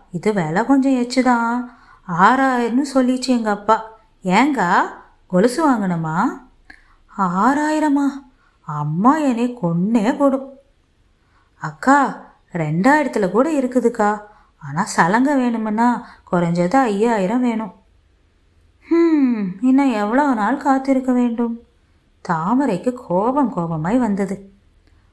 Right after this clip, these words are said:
ஆறாயிரம் சேர்வதற்குள் கிழவியாகி விடுவேனே. கிழவி கொலுசுடன் நடப்பது வேடிக்கையாய் இருந்தது.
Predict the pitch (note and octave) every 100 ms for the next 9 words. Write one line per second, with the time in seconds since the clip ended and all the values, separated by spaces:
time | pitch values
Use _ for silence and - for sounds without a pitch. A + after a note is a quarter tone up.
0 | _ D3+ D#3 F#3+ B3 A3 F#3 F#3+ C4 C4+
1 | G3+ G3 G3 F#3 - - C#4 B3+ - _
2 | _ - E3 D#3+ A3+ D4+ D4+ B3+ A#3 G3+
3 | G3 F#3 F3+ G#3+ C4+ C4 - _ _ _
4 | _ _ _ _ - E3+ F#3+ A#3+ B3+ G3
5 | F#3+ G#3+ A3 G#3+ A#3+ G3+ F#3 G3 F#3 B3
6 | G3 F3+ A#3 A#3+ A#3+ F#3 F#3+ C4+ A#3+ A3+
7 | A3 G3+